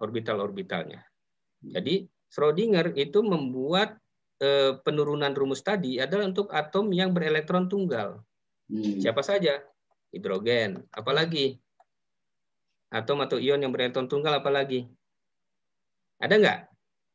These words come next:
Speaker 1: Selain dari hidrogen? Ada. Helium plus, lithium dua plus, F E dua puluh lima plus,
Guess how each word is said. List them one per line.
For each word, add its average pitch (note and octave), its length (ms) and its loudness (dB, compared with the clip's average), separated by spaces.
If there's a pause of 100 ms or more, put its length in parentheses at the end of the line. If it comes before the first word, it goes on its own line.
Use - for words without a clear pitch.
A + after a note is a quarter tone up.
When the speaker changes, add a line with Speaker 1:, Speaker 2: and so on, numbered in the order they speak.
(600)
Speaker 1:
Selain C3 320 0
dari B2 240 0
hidrogen? A2 480 -4 (480)
Ada. B2 640 0 (1200)
Helium G#2+ 400 -2
plus, C3+ 440 -4 (400)
lithium A2 440 -6
dua G#2+ 280 -2
plus, - 440 -4 (1300)
F G#2+ 240 -4
E A2+ 120 0
dua A2+ 200 0
puluh A2+ 200 -4
lima A2 160 -4
plus, - 520 -6